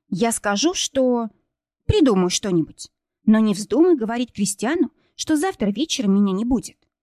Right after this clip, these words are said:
Он тогда точно приедет сюда и уговорит тебя отпустить с ним Рому. Ты сама-то веришь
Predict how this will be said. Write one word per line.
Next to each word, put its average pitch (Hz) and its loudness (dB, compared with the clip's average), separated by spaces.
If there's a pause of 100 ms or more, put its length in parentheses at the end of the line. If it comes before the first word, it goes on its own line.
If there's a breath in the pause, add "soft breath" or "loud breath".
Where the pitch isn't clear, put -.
(260)
Он 202 2
тогда 233 -4
точно 320 -2
приедет 208 -8
сюда 226 -6 (320)
и 233 2
уговорит 208 0
тебя 269 -2
отпустить - -6
с - -2
ним 220 2
Рому. 202 0 (1080)
Ты 349 0
сама-то 302 2
веришь 285 -8